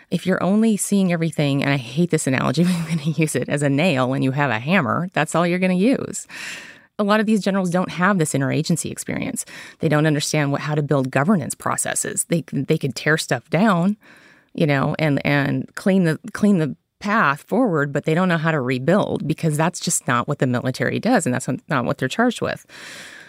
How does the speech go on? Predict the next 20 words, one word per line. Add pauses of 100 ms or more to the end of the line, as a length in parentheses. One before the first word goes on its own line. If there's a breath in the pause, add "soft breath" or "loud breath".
(200 loud breath)
I
would
say
the
same
thing
for
with,
um, (760 soft breath)
the
reliance
on
jasoc.
I
don't
understand, (1040 loud breath)
on
one
hand, (280)
how